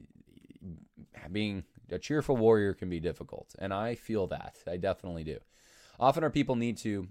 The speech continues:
an example to show them what it looks like to navigate the issues in our day. Level head.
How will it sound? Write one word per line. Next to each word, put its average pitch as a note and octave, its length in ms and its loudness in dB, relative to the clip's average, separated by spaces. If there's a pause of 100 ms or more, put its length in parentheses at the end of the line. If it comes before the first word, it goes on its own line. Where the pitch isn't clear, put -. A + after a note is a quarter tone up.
(120)
an G#2+ 100 -2
example G2+ 460 -2
to - 120 -12
show B2 300 2
them D#2 260 -4
what F2+ 140 -6
it - 80 -10
looks G2 220 -6
like E2 200 -2
to E2+ 100 -12
navigate E2 420 -6
the D#2+ 120 -8
issues D#2+ 260 -10
in D2 100 -12
our D2 140 -10
day. B1 280 -12
Level D#2+ 280 -6
head. D#2 380 -8